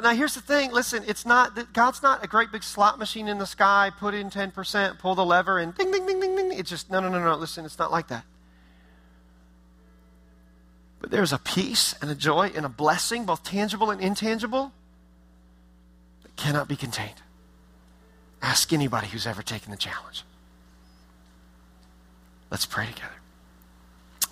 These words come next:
God, right now, I just pray for every single person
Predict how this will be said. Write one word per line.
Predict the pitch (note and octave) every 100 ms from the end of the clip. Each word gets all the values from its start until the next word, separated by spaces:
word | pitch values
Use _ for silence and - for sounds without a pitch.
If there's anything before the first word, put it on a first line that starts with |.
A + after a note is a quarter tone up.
| -
God, | C#3+
right | C#3+ C#3+
now, | C#3+ B2+
I | A#2
just | - -
pray | - B2
for | - B2
every | A#2 B2
single | D3 C#3+
person | C3+ G#2+ - -